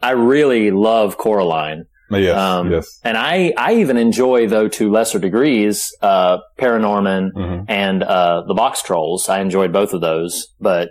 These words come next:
Speaker 1: I've heard such high praise for Kubo. I really
Speaker 2: To
Speaker 1: want
Speaker 2: me,
Speaker 1: to check it
Speaker 2: to
Speaker 1: out.
Speaker 2: me, um, I'm with you. I, I actually, of those other three, I think Coraline's probably my favorite, but everything you feel like they get right with those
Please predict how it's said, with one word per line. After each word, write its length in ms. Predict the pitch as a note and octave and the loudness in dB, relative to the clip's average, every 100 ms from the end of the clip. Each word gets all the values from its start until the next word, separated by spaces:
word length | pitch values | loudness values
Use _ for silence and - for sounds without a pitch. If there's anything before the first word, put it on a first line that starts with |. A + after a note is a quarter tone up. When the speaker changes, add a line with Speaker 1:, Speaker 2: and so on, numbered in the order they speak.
| - | -6
Speaker 1:
I've 160 | G2 G2 | -4 -2
heard 340 | A#2 G#2+ F#2 | 0 0 0
such 480 | - A2 G2 - - - _ _ _ - | -4 -4 -2 -6 -10 -14 _ _ _ -8
high 280 | - A#2 | -4 -2
praise 420 | G#2+ - A2 G2 F2+ | -2 0 2 2 -2
for 140 | - | -8
Kubo. 360 | F2+ G2 F2 E2+ | -4 -2 0 0
I 80 | E2+ | 0
really 220 | F2+ E2+ | 2 0
Speaker 2:
To 40 | |
Speaker 1:
want 140 | C3+ D3 | 2 2
Speaker 2:
me, 180 | D#3 | 2
Speaker 1:
to 60 | C#3 | 2
check 120 | G#2+ | -2
it 60 | D#2 | -2
Speaker 2:
to 80 | A#2+ | -2
Speaker 1:
out. 60 | B2+ | 0
Speaker 2:
me, 420 | C#3 C3+ A#2 - - - - A2+ A2+ _ _ _ | 2 2 0 -4 -14 -20 -20 -20 -20 _ _ _
um, 400 | F#2 F2 F2 F2 | -6 -4 -4 -4
I'm 180 | - G#2+ | -2 0
with 160 | G#2+ F2 | 2 0
you. 220 | F#2 D#2 | 0 2
I, 260 | D#2+ - - - | 0 -2 -10 -8
I 100 | F#2 F#2 | -2 -2
actually, 400 | F#2+ - F2+ E2+ - | -2 -2 -2 -2 -2
of 260 | C3 C3+ | 0 2
those 220 | A#2 G#2+ G2 | 2 2 2
other 180 | G#2 G2 | 2 0
three, 300 | G2 F#2 F2+ | 0 2 2
I 80 | |
think 260 | E2+ F#2+ F2 | 0 -2 -4
Coraline's 400 | - F2+ E2+ D#2+ | -2 -2 -2 -4
probably 200 | F2+ E2 | -2 -2
my 80 | D#2+ | -4
favorite, 500 | - F#2 E2+ E2 - | -2 0 0 -2 0
but 220 | F#2 E2 - _ _ _ _ _ _ _ | -2 -2 -8 _ _ _ _ _ _ _
everything 800 | G#2+ A#2 A2+ A2+ G#2 G2 F#2+ F#2+ | 0 2 2 2 0 2 0 -2
you 180 | G2+ F#2 | -4 -4
feel 360 | - C#3 C3+ | -2 2 4
like 220 | A#2+ G#2 G#2 | 4 2 0
they 140 | G2 | 0
get 120 | F#2 E2+ | 0 2
right 220 | F#2 F#2 | 0 0
with 180 | E2 E2 | -2 0
those 680 | F#2 E2+ D#2+ D#2 D2+ - | 2 2 0 -4 -10 -14